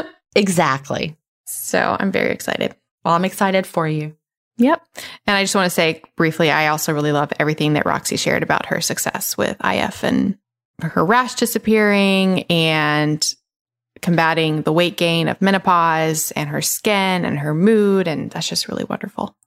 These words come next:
Speaker 2: Yes. That is really amazing.
Speaker 1: Yep, yep. Well, this has been absolutely wonderful. So a few things for listeners before we go. If you would like to submit your own questions for the podcast,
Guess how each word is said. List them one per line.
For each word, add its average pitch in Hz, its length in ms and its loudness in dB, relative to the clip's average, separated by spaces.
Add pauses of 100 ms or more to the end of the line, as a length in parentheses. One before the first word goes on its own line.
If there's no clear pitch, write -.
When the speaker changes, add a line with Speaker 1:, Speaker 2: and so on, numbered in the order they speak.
(240)
Speaker 2:
Yes. - 560 -6 (480)
That 202 160 2
is 160 160 2
really 151 240 2
amazing. 131 560 -2 (400)
Speaker 1:
Yep, 196 320 -2
yep. 339 260 2 (360)
Well, 185 420 4
this 214 220 0
has 247 160 -2
been 262 260 0
absolutely 233 480 2
wonderful. 190 640 2
So 190 300 0
a - 80 0
few 208 180 2
things 240 260 2
for 220 140 0
listeners 196 500 2
before 175 320 -2
we 214 160 2
go. 165 460 2
If 196 220 -2
you 214 40 2
would 214 100 2
like 208 160 2
to 220 80 0
submit 202 280 0
your 190 220 2
own 208 160 4
questions 226 680 2
for 175 180 0
the 208 80 0
podcast, 190 760 0